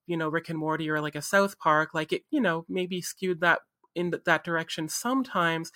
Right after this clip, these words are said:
Um, but it had, you know, ongoing plots and, and narratives, like, and it didn't make fun of it like Rick and Morty does. Um, so, like, it's, it's incredibly frustrating.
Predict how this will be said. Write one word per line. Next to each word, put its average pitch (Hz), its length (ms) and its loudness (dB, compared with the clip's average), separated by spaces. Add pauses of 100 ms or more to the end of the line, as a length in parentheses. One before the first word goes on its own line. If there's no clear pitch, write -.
(520)
Um, 165 460 4 (240)
but 165 240 6
it 180 220 0 (100)
had, 196 580 6
you 175 180 -2
know, 165 200 0
ongoing 170 600 0
plots - 580 2
and, 156 280 -4
and 156 220 -4
narratives, 160 760 0
like, 156 220 -2
and 156 120 0
it 151 100 -2
didn't 151 200 -4
make 156 200 -6
fun 170 240 -2
of 156 100 -4
it 147 200 0
like 151 260 -8
Rick 151 160 -10
and 147 100 -6
Morty 139 300 -6
does. 139 340 -6 (540)
Um, 151 560 0 (520)
so, 180 360 2
like, 170 420 4
it's, - 520 -2 (520)
it's 175 220 -4
incredibly 214 760 -2
frustrating. 165 1040 -4